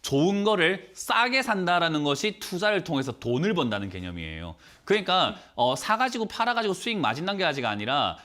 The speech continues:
일단 제일 중요한 건 싸게 사는 것 자체가 돈을 벌기 시작을 하는 겁니다. 그렇기 때문에 남들보다 싸게, 싸게 사는 게 중요한데 지금 너무 비싼 자리이기 때문에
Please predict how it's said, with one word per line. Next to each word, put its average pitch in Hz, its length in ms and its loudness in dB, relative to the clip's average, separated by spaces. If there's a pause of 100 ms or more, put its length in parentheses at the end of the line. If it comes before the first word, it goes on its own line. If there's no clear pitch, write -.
(120)
일단 220 280 0
제일 151 240 0
중요한 127 260 0
건 123 80 0
싸게 214 320 0
사는 262 240 -2
것 247 80 -2
자체가 180 320 -2
돈을 123 300 -4
벌기 120 500 -2
시작을 107 380 -4
하는 113 160 -6
겁니다. 82 400 -8 (220)
그렇기 180 240 -2
때문에 180 200 0
남들보다 151 460 0
싸게, 170 260 -2
싸게 175 240 -2
사는 175 160 -6
게 139 80 -2
중요한데 120 360 -4
지금 117 200 -6
너무 107 180 -2
비싼 180 300 -4
자리이기 120 300 -2
때문에 113 460 -2